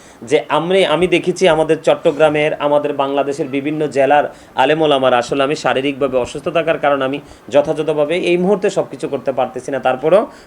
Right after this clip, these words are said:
যতটুকু সম্ভব হয় ছোটোখাটো প্রোগ্রামে অ্যাটেন্ড করি, বলার চেষ্টা করি। আমার বাংলাদেশের অসংখ্য আলেম ওলামারা, বিশেষ করে আমাদের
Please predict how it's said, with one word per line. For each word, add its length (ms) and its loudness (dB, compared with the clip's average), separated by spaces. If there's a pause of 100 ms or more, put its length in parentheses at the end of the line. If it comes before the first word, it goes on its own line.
যতটুকু 360 2
সম্ভব 380 2
হয় 180 4
ছোটোখাটো 400 0
প্রোগ্রামে 420 0
অ্যাটেন্ড 300 -2
করি, 220 0 (220)
বলার 220 4
চেষ্টা 300 -4
করি। 220 -8 (1080)
আমার 240 4
বাংলাদেশের 580 4
অসংখ্য 500 4
আলেম 260 4
ওলামারা, 320 4
বিশেষ 280 -4
করে 200 4
আমাদের 440 4